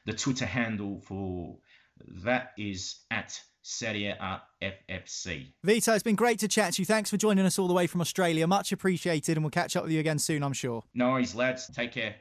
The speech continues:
Speaker 2: That was Italian football journalist Vito Doria from Forza Italian Football talking about Pep Guardiola to Juventus. For me, Adam, I think it's what I said at the start. I think this is just trying to fill the word count in the, uh, the unenviable winter break where newspapers are probably a little bit light on content.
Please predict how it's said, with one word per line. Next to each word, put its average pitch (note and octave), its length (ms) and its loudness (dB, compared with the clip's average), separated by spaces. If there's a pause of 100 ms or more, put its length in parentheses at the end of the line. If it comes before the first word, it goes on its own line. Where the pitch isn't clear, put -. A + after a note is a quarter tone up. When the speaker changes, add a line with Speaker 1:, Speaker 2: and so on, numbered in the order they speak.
Speaker 2:
That F3 160 4
was E3 180 4
Italian G3 380 2
football F#3 280 2
journalist F#3+ 420 2
Vito A3 380 2
Doria A3 340 2
from D3+ 240 0
Forza D#3+ 340 -4
Italian D3 320 -2
Football C3 320 -4
talking C#3 240 -4
about C3+ 220 -4
Pep - 180 -8
Guardiola C3+ 480 -2
to - 160 -10
Juventus. C#3 640 -2 (380)
For E3+ 160 2
me, F3 160 4
Adam, C#3+ 260 0
I C3+ 40 -6
think D3+ 200 -4
it's D3 140 -4
what C3 140 -2
I - 20 -8
said C3+ 240 -4
at - 60 -12
the B2 80 -10
start. C3+ 360 -2
I C#3+ 120 0
think C3 260 -6
this B2 200 -8
is A2+ 160 -6
just - 400 -8 (240)
trying C3+ 240 -2
to B2 60 -2
fill C#3 220 0
the C3 80 -2
word D3 320 2
count C#3 280 2
in D3 180 0
the, C#3 220 0
uh, C3+ 160 2 (420)
the D3 240 0
unenviable E3 640 4
winter E3+ 460 4
break E3 480 -2
where D3+ 120 2
newspapers D#3 600 -2
are C#3 40 -4
probably E3 300 -2
a C#3+ 40 0
little C#3+ 180 -2
bit - 120 -2
light C#3 200 -2
on B2 100 -4
content. A#2+ 480 -6